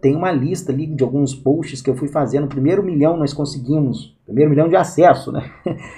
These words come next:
Conseguimos em dois mil e dezesseis, depois o segundo milhão de acesso em dois mil e dezessete.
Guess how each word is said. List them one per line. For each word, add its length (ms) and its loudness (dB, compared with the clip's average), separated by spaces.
Conseguimos 540 4
em 140 6
dois 260 8
mil 220 2
e 60 -2
dezesseis, 680 4
depois 400 2
o 40 -4
segundo 380 0
milhão 240 2
de 80 0
acesso 540 -2
em 120 0
dois 200 2
mil 120 0
e 40 -6
dezessete. 800 -2